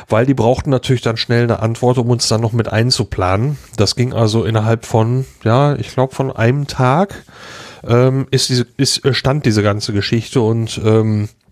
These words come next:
ja, wir haben noch so einen Threema-Kanal, in dem wir uns ein bisschen austauschen und allen möglichen Blödsinn planen für nächste Woche.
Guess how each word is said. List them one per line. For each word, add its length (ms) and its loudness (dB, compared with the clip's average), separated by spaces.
ja, 360 2
wir 120 2
haben 140 -2
noch 140 0
so 100 -2
einen 140 -2
Threema-Kanal, 840 2
in 100 0
dem 180 0
wir 60 2
uns 220 -2
ein 80 -2
bisschen 240 0
austauschen 640 0
und 100 -4
allen 200 -2
möglichen 360 -2
Blödsinn 440 0
planen 340 0
für 120 0
nächste 380 -2
Woche. 260 0